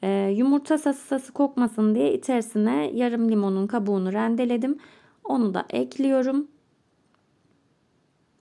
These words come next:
Ve şöyle artık dediğim gibi spatülle karıştırmaya geçeceğim.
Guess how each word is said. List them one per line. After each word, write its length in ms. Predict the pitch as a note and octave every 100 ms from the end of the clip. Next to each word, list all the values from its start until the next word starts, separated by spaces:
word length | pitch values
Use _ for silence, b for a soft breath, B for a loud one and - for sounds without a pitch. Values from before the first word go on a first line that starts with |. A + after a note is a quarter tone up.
| _ -
Ve 160 | A3+ A3+
şöyle 420 | B3+ G#3+ G3+ G#3+
artık 400 | A3+ G#3 A3+ -
dediğim 320 | G#3+ A3 G3+
gibi 160 | F#3+ A3
spatülle 520 | - A3 G#3+ F#3+ F#3+
karıştırmaya 640 | G#3+ G3+ F#3+ F#3+ F#3+ A3
geçeceğim. 520 | A#3 G#3+ F#3 G#3 C4+